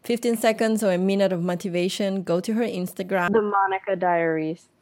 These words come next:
Speaker 1: Yes, the Monica Diaries. And just check out her videos. They are so motivational.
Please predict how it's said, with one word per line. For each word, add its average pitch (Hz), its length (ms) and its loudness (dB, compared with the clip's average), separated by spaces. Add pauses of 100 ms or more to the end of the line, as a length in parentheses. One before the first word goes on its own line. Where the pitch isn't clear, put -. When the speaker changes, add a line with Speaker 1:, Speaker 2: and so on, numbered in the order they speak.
Speaker 1:
Yes, 165 540 -14
the 170 80 -6
Monica 190 400 -2
Diaries. 165 600 -4
And 165 260 -2
just 175 220 -10
check 202 180 0
out 208 160 2
her 220 120 0
videos. 180 580 0
They 180 180 -2
are 180 80 -2
so 214 340 -2
motivational. 190 840 -2